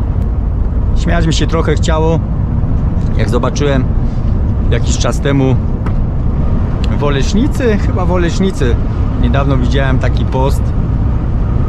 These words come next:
<laughs> Policja czy, policja chyba dostała specjalne lusterka.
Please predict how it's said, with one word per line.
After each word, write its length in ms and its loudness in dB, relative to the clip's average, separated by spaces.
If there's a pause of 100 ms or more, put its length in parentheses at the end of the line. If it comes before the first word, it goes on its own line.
(760)
<laughs> 1700 0
Policja 500 0
czy, 280 0 (480)
policja 440 0
chyba 320 0
dostała 580 2 (840)
specjalne 540 0
lusterka. 680 0